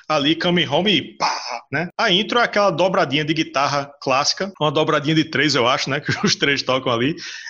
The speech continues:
É boa, é boa, uma música que dá uma, uma empolgada,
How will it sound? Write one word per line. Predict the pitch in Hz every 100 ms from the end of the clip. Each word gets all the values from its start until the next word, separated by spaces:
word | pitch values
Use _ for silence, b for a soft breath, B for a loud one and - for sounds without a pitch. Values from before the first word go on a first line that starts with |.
| -
É | 185
boa, | 135 151 185 214 185
é |
boa, | 143 143
uma | 170
música | 143 151 151
que | 151
dá | 131
uma, | 135 139 127 -
uma | 131
empolgada, | 135 165 147 127 143 185